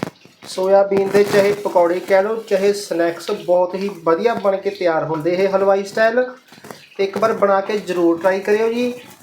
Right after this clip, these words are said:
ਤੇ ਨਾਲੇ ਸਾਡਾ ਚੈਨਲ ਹੈ ਜਿਹੜਾ, ਜ਼ਰੂਰ ਸਬਸਕ੍ਰਾਈਬ ਕਰਿਓ, ਜਿਹੜੇ ਭੈਣ ਭਰਾ ਚੈਨਲ 'ਤੇ ਨਵੇਂ ਆ।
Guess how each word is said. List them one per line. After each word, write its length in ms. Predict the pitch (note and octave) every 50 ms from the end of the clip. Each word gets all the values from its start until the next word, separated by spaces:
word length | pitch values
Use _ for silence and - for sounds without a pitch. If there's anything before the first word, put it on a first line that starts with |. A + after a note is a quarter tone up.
| - - - - -
ਤੇ 80 | G#3
ਨਾਲੇ 300 | G3+ G3+ G#3 G#3 A3 A3
ਸਾਡਾ 300 | G#3+ - G#3+ G#3+ G#3+ A3+
ਚੈਨਲ 500 | A3 G#3+ - A3 G#3 G3+ G3+ G#3 G#3 G#3
ਹੈ 40 | G#3+
ਜਿਹੜਾ, 220 | G#3 A3 A#3+ B3
ਜ਼ਰੂਰ 340 | A#3 G3 G3 G3+ G3 F#3 F3
ਸਬਸਕ੍ਰਾਈਬ 560 | E3+ - F3+ F3 - - - F#3 F#3 F#3+ F#3+
ਕਰਿਓ, 320 | F#3+ - G#3+ A3+ A#3+ B3 B3
ਜਿਹੜੇ 260 | A#3 F#3+ F#3+ F#3+ A3+
ਭੈਣ 380 | A3+ - - A#3 A3+ A3 G#3 G#3
ਭਰਾ 240 | G#3+ A3+ A3+ A#3 A3+
ਚੈਨਲ 360 | A3+ - G#3 G3 F#3+ G3 G3+
'ਤੇ 260 | G3 - - G#3+ G#3
ਨਵੇਂ 420 | G3+ G3 F#3 E3+ E3 E3+ F3 F#3 A3
ਆ। 180 | A#3+ B3+ C4